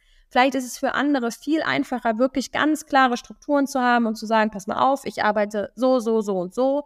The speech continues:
Da ist mein Kind total dran, ähm, dran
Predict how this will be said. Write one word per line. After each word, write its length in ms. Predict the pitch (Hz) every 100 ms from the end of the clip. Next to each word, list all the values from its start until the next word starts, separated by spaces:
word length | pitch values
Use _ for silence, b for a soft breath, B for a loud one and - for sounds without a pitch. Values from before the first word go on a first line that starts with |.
| b b b _
Da 120 | 226
ist 140 | 220 -
mein 160 | 208
Kind 240 | 220 320 311
total 540 | 294 - 262 254 254 -
dran, 420 | - 247 240 240 -
ähm, 560 | 226 233 233 226 226 - _ _
dran 500 | 226 226 226 220